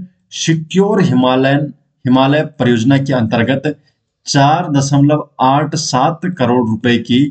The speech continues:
लागत से बनाया जाएगा। क्वेश्चन नंबर टू है, हाल ही में उत्तराखंड में मुख्य सचिव के पद पर किसे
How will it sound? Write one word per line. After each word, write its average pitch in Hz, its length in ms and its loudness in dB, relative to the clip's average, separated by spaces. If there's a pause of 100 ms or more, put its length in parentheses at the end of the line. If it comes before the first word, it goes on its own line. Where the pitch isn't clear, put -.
(360)
लागत 113 460 0
से 147 380 0 (460)
बनाया 101 380 0
जाएगा। 104 340 -6 (1120)
क्वेश्चन 135 260 -4
नंबर 156 200 -4
टू 143 220 0
है, 170 140 0 (460)
हाल 131 240 -2
ही 135 140 -8
में 165 280 -6 (140)
उत्तराखंड 123 540 0
में 131 300 -2 (300)
मुख्य 180 320 -10
सचिव 135 360 -6
के 120 260 0
पद 120 160 -2 (100)
पर 135 180 -2 (160)
किसे 147 260 0